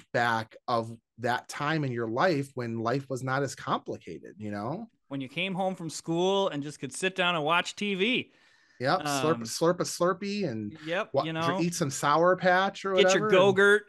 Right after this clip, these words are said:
Speaker 1: Yeah, well,
Speaker 2: <laughs>
Speaker 1: go-, that was before my time. That must have been, I, I've never understood. Just eat the yogurt out of the can. I don't, I don't get it, but yeah.
Speaker 2: <laughs>
Speaker 1: Um, okay, so I got a question for you. So, uh, of all the shows, I'm gonna read them again real quick.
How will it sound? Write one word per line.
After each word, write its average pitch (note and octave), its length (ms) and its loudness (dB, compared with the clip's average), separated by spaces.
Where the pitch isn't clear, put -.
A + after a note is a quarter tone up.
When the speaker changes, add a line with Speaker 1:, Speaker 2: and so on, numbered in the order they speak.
Speaker 1:
Yeah, E3+ 560 4
well, B2+ 240 4
Speaker 2:
<laughs> - 200 2
Speaker 1:
go-, C#4 380 4
that G#3 160 6
was G#3+ 80 2
before F#3 340 2
my D3 220 2
time. B2 300 -6
That C3+ 120 -4
must C#3 200 -6
have A#2+ 100 -8
been, A2+ 220 -6
I, D#3 240 2
I've E3 200 0
never E3+ 240 4
understood. D3 360 -4
Just E3+ 200 -8
eat F3+ 120 -10
the D#3 120 -2
yogurt D3 340 0
out B2 180 -2
of C3+ 120 -4
the A#2+ 80 -6
can. A2 440 -8
I G#2+ 120 -4
don't, B2 180 -2
I A#2 80 -2
don't B2+ 220 -4
get A#2 160 -4
it, F#2+ 200 -6
but - 140 -6
yeah. G#2+ 320 -2
Speaker 2:
<laughs> - 40 -20
Speaker 1:
Um, F3+ 340 4
okay, A3+ 260 4
so A3 140 -2
I A3 100 4
got C#4 120 6
a C4+ 60 0
question A3 340 0
for F#3+ 100 -8
you. B2+ 160 -2
So, E3+ 260 4
uh, D#3+ 140 -4
of E3 140 0
all A3+ 440 4
the A3 160 0
shows, A#2 800 -2
I'm B2 80 -6
gonna C#3+ 120 -2
read D3+ 220 0
them F3+ 120 0
again D3 220 -2
real G2+ 220 -6
quick. - 140 -16